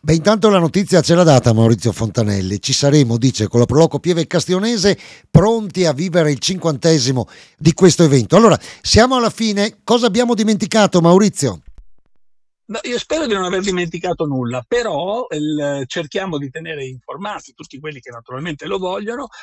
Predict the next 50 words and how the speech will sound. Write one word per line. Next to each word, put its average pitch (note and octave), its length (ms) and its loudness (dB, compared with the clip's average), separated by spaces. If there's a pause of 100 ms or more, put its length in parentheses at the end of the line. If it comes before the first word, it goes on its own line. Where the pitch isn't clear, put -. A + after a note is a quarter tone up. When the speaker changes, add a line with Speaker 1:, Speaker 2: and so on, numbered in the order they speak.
(120)
Speaker 2:
attraverso F3 1040 -8
il C#3 180 -10
sito, E3 460 -8
attraverso A3 460 -8
la D#3 120 -6
possibilità E3+ 520 -8
anche F3 380 -10
di E3+ 240 -12 (280)
iscriversi F3 580 -4
al C3+ 100 -6
canale G#3 340 -8
WhatsApp C#3+ 480 -6
della B2+ 200 -18
Pro E3 180 -10
Loco. A3 380 -8 (260)
Eh, B2+ 560 -4
sul - 240 -14
sito C3 240 -8
troveranno A#2+ 440 -4
il B2+ 60 -4
numero, A2+ 520 -4 (180)
non A2+ 160 -16
lo A2 100 -18
sto B2 180 -8
a - 20 -6
dire A#2+ 180 -10
adesso A#2 380 -12
che A2+ 80 -20
è A2+ 240 -20
possibile B2 500 -12
magari A#2+ 320 -12
prenderne C#3+ 400 -12
nota, F#3+ 380 -8 (260)
in G3+ 140 -6
modo G3 240 -4
da E3+ 100 -4
poter D#3 300 -6
essere, G#3 420 -4
chi - 160 -12
lo F3+ 140 -4
vuole, A#2+ 320 -8
appunto, B2 1000 -8
eh, A#2+ 40 -14
tenuto D3+ 360 -8
sempre C#3+ 320 -10
informato C3+ 480 -12
su C#3+ 180 -14
quello C3 220 -14
che F3+ 120 -14
facciamo, B2+ 520 -14